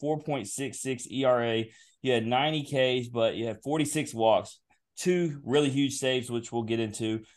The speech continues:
Um, before we get into the season itself, you know, reading off these numbers, did you meet your expectations you came into Arkansas with?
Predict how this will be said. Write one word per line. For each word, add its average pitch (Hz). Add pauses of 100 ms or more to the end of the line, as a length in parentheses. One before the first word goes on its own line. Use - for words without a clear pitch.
(260)
Um, 120
before 185
we 214
get 185
into 156
the 131
season 131
itself, 110
you 120
know, 113
reading 156
off 143
these 120
numbers, 110
did 117
you 226
meet 151
your 135
expectations 120
you 117
came 113
into 98
Arkansas 107
with? 110